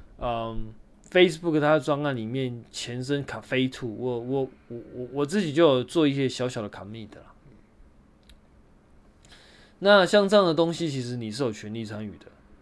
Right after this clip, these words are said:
或者是说，你，你，你有机会参与，但是你能不能真的把你的 code 打进去，那是另外一个问题，因为它可能并不一-，因为它某一个程度上，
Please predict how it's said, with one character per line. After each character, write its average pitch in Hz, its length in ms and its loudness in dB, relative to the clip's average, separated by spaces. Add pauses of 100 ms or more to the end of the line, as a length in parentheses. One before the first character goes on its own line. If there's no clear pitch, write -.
(140)
或 202 180 10
者 190 40 10
是 208 140 2
说， 190 300 6 (540)
你， 175 260 2
你， 196 300 0 (120)
你 202 200 4
有 202 120 8
机 165 300 -2
会 180 160 8
参 127 360 -4
与， 98 200 -10 (240)
但 185 180 2
是 196 180 2
你 151 200 0
能 131 220 -2
不 208 80 2
能 151 220 0
真 156 180 2
的 156 100 2
把 120 200 -6
你 117 120 -8
的 107 80 -8
code 117 300 -6
打 - 180 -10
进 214 220 -10
去， 110 280 -10 (320)
那 139 120 -6
是 123 320 -6 (100)
另 135 180 -2
外 123 120 -2
一 117 40 -4
个 107 100 -6
问 107 260 -6
题， - 160 -20 (500)
因 160 120 -4
为 165 60 0
它 170 140 2
可 160 160 -2
能 101 280 -10 (180)
并 151 260 2
不 151 200 2
一-， 131 120 -2 (240)
因 190 80 0
为 214 80 8
它 196 280 10 (100)
某 139 220 2
一 - 20 2
个 165 80 4
程 143 220 -2
度 151 160 2
上， 135 260 2